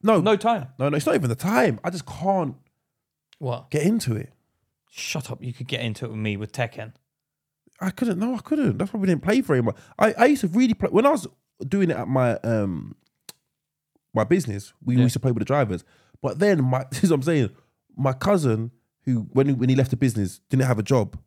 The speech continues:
Speaker 1: and his
Speaker 2: Mm.
Speaker 1: friend they didn't have jobs. They got really good at it.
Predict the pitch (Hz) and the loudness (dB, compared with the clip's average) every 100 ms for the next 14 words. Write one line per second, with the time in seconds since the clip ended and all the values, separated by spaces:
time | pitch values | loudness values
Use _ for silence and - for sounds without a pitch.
0 | _ - 117 127 143 120 117 98 - _ | _ -4 0 2 2 0 0 -2 -8 _
1 | _ _ 135 135 120 110 127 104 - _ | _ _ 0 2 -2 -4 -2 -4 -6 _
2 | _ _ - 170 147 113 117 123 151 147 | _ _ -4 -2 -2 -4 -6 0 4 4
3 | 143 135 123 160 160 196 269 | 2 0 0 0 0 0 -2